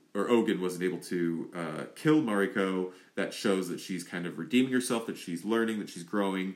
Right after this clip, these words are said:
and I don't know, the whole series ends on kind of this big question mark. Mariko goes back to school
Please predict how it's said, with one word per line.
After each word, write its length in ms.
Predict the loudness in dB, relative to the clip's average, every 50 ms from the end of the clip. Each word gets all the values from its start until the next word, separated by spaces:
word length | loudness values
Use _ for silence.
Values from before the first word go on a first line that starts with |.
| -8 -14 -16 -10
and 420 | -6 -4 -2 -2 -2 -2 -4 -8 -10 -16 _ _ -6
I 60 | -2 0
don't 80 | 2
know, 100 | 2 2
the 80 | 2 2
whole 220 | 2 4 4 4
series 360 | 4 4 6 6 6 6 4
ends 240 | 4 2 0 2 2 2
on 120 | 0 2
kind 160 | 0 0 0
of 60 | 0
this 100 | 0 0
big 240 | 2 2 2 2 2 0
question 300 | -2 -4 -2 -4 -4 -2
mark. 260 | -2 -2 -2 -2 -2
Mariko 360 | 0 2 2 2 2 0 0
goes 180 | 0 0 -2 -2
back 260 | -2 -2 -2 -4 -6
to 60 | -6
school 640 | -8 -6 -2 2 4 4 4 4 2 0 0 -4